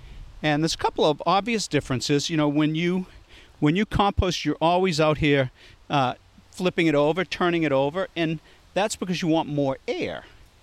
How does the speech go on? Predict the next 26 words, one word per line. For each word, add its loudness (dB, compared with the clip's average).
in 0
the 0
pile, -2
and -8
it -8
helps -4
these, 0
um, -6
uh, -4
plants -2
and, -2
and -4
sticks -4
and -4
things 0
break -4
down -4
more -4
quickly. -12
In 0
our 0
gut, 0
it's -2
really 0
the -4
opposite. -8